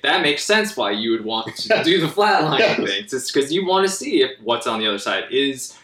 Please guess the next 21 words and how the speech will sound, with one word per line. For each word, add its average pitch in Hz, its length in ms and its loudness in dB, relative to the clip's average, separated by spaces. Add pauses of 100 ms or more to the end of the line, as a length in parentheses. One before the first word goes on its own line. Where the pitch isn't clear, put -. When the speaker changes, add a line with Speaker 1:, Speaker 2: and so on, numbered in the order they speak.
(160)
Speaker 1:
your 113 760 0 (480)
sibling, 123 720 -2
who 110 400 -2 (180)
you 135 340 -4 (100)
are 127 260 2 (160)
kind 123 220 -6
of 127 60 -4
responsible 117 600 -4
for 101 380 -2 (160)
their 98 160 -4
death. 120 280 -2 (280)
Are 127 180 -4
they 131 460 0 (100)
somewhere 113 840 -2 (160)
where 104 180 -2
it's 104 160 -6
o-, 101 120 -4
where 101 140 -12
they're 107 220 -6
okay? 101 280 -10 (200)
Speaker 2:
Right. 110 260 2